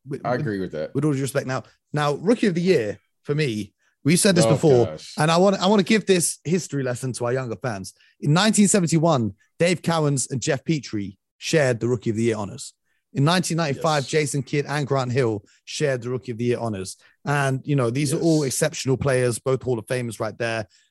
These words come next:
Speaker 1: And I think that Mobley and Barnes, I can't make up my mind.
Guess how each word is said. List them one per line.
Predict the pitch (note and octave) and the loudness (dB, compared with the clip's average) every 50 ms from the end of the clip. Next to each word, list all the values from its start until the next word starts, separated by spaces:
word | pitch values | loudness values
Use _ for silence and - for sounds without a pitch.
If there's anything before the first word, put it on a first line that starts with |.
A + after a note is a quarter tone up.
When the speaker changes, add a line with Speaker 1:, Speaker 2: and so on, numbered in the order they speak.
| _ _ - | _ _ -8
Speaker 1:
And | C3 C3+ C3+ C#3 C3+ A#2 - _ _ _ _ _ _ _ _ _ _ _ _ _ _ _ | -6 -6 -4 -6 -8 -12 -14 _ _ _ _ _ _ _ _ _ _ _ _ _ _ _
I | D3 D#3+ G3 A3 | -4 -2 -2 -2
think | - - G#3 F#3+ D3 B2 | 0 -2 -2 -2 -2 -2
that | D#3+ D3+ D3 - - _ _ _ _ _ _ | -2 -2 -2 -4 -10 _ _ _ _ _ _
Mobley | - B2+ D3 D#3+ D3+ C#3+ C#3+ C#3 | -2 0 2 2 2 0 -4 -6
and | B2 | -6
Barnes, | A#2+ A#2 A#2 A#2 A2+ G#2 - - - _ _ - | -6 -6 -8 -8 -10 -12 -14 -16 -20 _ _ -2
I | C3+ C#3 | -2 0
can't | - D3+ C3 | 0 0 0
make | A#2 A#2 G#2+ - | 0 0 0 -2
up | A2+ | -4
my | A2+ | -4
mind. | A2 G2+ G2+ G2+ G2+ G2 - | -4 -4 -4 -4 -6 -8 -8